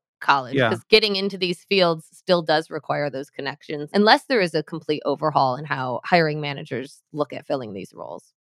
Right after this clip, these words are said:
Speaker 2: Yeah, definitely. It's not an easy question. <laughs> I, I think, like, if I were a parent of a, of a college-age kid, I would have a really difficult time. I mean,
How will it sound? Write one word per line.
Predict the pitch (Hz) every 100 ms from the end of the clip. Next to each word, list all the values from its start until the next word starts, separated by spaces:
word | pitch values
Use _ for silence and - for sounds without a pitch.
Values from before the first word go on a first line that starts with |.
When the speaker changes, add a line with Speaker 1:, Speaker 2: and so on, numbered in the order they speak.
| _ -
Speaker 2:
Yeah, | 190 151
definitely. | 117 151 143 120
It's | 143 -
not | 156 180
an | 170 151
easy | 143 131 131
question. | 135 127 - 104 113
<laughs> |
I, | 139 107 160
I |
think, | 160 185 -
like, | 170 -
if | 135
I | 139
were | 139 127 123
a | 117
parent | - 127 123 113
of | 110
a, | 113
of | 110 113 117
a | 107
college-age | - 131 123 120 117 113 110 - _ - - _ _ _ _
kid, | - 143 113
I | 139
would | 185
have | 196 190 208
a |
really | 175 208 180
difficult | 185 175 165 156
time. | - 190 104 110
I | 131
mean, | 143 143